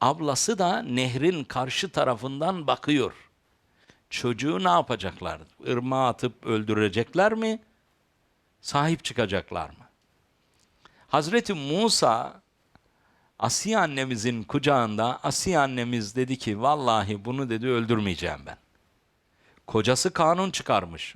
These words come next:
O sene doğanlar öldürülecek. Öldürmedi.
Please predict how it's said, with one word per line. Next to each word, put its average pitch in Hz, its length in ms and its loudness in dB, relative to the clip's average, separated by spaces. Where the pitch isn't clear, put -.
O 131 100 -2
sene 139 400 0
doğanlar 143 420 4
öldürülecek. 151 680 4
Öldürmedi. 190 640 0